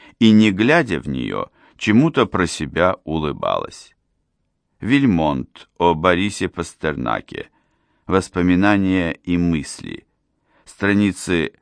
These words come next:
шестьдесят вторая, шестьдесят четвёртая.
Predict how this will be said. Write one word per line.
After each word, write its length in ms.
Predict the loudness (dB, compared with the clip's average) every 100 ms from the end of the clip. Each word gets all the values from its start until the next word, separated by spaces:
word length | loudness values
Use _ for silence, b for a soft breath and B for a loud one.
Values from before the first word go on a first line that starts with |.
| _
шестьдесят 720 | -4 0 0 -2 -4 -2 -4
вторая, 760 | -6 -10 -8 -2 -2 0 -4 -6 _ _ _
шестьдесят 720 | -8 -8 -6 -10 -6 -4 -4
четвёртая. 880 | -6 -10 -8 -8 -10 -12 -12 -10 -10